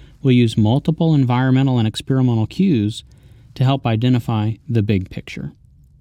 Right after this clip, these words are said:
In the emergency department, this would be represented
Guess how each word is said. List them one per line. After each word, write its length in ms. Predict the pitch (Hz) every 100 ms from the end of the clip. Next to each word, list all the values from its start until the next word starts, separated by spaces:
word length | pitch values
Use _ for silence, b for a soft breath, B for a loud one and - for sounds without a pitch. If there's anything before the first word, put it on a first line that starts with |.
| _ _ _ _ _
In 140 | 135
the 80 | 127
emergency 480 | 131 165 170 185 165
department, 580 | 139 120 101 107 101 - - - - -
this 220 | 135 151 -
would 160 | 120
be 140 | 110 101
represented 640 | 101 - 98 98 95 98